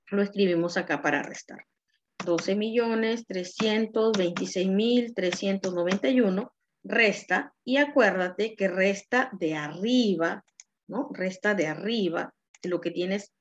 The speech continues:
trabajando, que en este caso siguen siendo los doce millones trescientos veintiséis mil trescientos noventa y uno. Al restar esto menos esto, esto que está arriba, menos esto, obviamente son iguales, así que la resta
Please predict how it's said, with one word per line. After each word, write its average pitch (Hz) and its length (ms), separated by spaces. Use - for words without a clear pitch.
trabajando, - 840
que - 100
en 165 60
este 170 220
caso - 400
siguen 185 360
siendo 170 340
los 160 300
doce 160 720
millones 165 720
trescientos 165 520
veintiséis 180 440
mil 185 200
trescientos 165 420
noventa 143 320
y 98 120
uno. - 120
Al 165 160
restar 233 560
esto - 600
menos 160 360
esto, 208 540
esto - 180
que 151 60
está 160 140
arriba, 175 460
menos 151 300
esto, 190 480
obviamente 170 720
son 160 260
iguales, 175 500
así - 160
que 165 120
la 151 120
resta 147 460